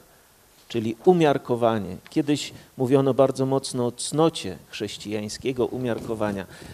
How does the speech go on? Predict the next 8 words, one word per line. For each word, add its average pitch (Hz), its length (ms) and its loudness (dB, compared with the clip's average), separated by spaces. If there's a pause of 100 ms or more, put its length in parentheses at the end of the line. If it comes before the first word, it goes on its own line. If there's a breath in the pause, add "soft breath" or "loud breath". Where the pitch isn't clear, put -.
(200 loud breath)
Mówię 180 460 8
prowokacyjnie. 151 1000 6
Co 202 120 -2
państwo 170 380 0
sądzą 135 580 0 (220)
na 131 180 2
ten 117 240 -2
temat? 101 600 -4